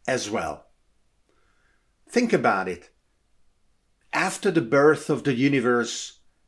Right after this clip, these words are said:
matter self-organized in stars, and after generations of stars, uh, exploding and reforming, planets were formed,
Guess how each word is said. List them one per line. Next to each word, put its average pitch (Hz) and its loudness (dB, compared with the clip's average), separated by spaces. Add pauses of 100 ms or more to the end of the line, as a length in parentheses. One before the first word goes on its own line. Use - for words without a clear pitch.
(120)
matter 131 0 (440)
self-organized 147 -2 (160)
in 110 -10
stars, 147 2
and 95 -14 (920)
after 143 2
generations 131 -2
of 123 -6
stars, 127 0
uh, 120 0
exploding 123 0 (360)
and 120 -6
reforming, 123 2 (460)
planets - -4 (460)
were 135 2
formed, 127 4